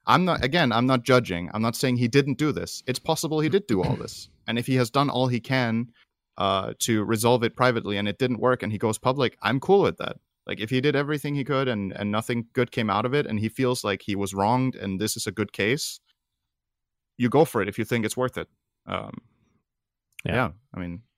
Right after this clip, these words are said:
Speaker 1: that's kind
Speaker 2: So
Speaker 1: of it, right?
Speaker 2: we should mention that N I P, of course, did make an official statement today. Uh, it
Speaker 1: Yep.
Speaker 2: was ki-, kinda generic. Uh, they denied pretty much everything, I wanna say. I'd have to, sorry, I've had a long day, so I don't remember exactly what they said, but it was
Speaker 1: Mm-hmm.
Speaker 2: kinda what you expected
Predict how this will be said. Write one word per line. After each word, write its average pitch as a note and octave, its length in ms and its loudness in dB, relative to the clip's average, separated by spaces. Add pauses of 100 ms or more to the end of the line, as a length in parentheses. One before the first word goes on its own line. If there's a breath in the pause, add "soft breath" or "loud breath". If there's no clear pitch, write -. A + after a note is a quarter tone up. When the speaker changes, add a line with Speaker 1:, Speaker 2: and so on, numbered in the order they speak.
Speaker 1:
that's G2+ 140 -8
kind B2+ 140 4
Speaker 2:
So A2+ 120 6
Speaker 1:
of A2 120 4
it, - 20 -8
right? G2+ 160 -8
Speaker 2:
we C3+ 120 2
should C3 220 2
mention C3 400 2
that A2+ 200 4
N A#2+ 140 4
I A#2 100 6
P, B2 180 4
of A2 100 4
course, A#2 220 4
did A2+ 200 4
make A2 160 4
an A2+ 80 2
official - 340 -2
statement G#2+ 460 0
today. G#2 500 0 (100)
Uh, F#2+ 180 0
it - 20 2
Speaker 1:
Yep. A#2+ 80 4
Speaker 2:
was - 140 -2
ki-, - 280 -2
kinda F3 220 4
generic. A2+ 760 4
Uh, G2+ 360 2
they G#2+ 160 4
denied A2+ 640 4 (720 soft breath)
pretty E3+ 200 4
much D3+ 280 4 (140)
everything, D#3+ 520 2
I D#3+ 80 4
wanna D#3+ 220 2
say. D#3+ 200 0
I'd B2 100 2
have C3+ 160 0
to, G2 500 2 (420)
sorry, F2+ 280 -2
I've G2+ 120 0
had A#2+ 140 2
a F#2+ 40 0
long F#2+ 320 2
day, E2 220 0
so G2 160 -2
I F#2 40 2
don't F2+ 120 -2
remember F2+ 240 -4
exactly E2 420 -4
what - 120 -10
they F2+ 100 -4
said, D#2 320 -4
but E2 180 -4
it A#2 120 2
was A#2 140 4
Speaker 1:
Mm-hmm. - 40 -6
Speaker 2:
kinda E3 180 6
what C3 180 2
you A#2 60 4
expected - 600 -2